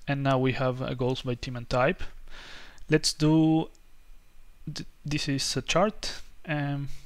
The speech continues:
we already have two, and let's do another one, another aggregation. So we have attendance here, so we can do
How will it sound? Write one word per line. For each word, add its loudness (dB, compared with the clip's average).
we 0
already 2
have -2
two, 2
and 6
let's 4
do 4
another 4
one, 0
another 2
aggregation. -2
So 6
we 10
have 10
attendance 2
here, -4
so -4
we 0
can -4
do -2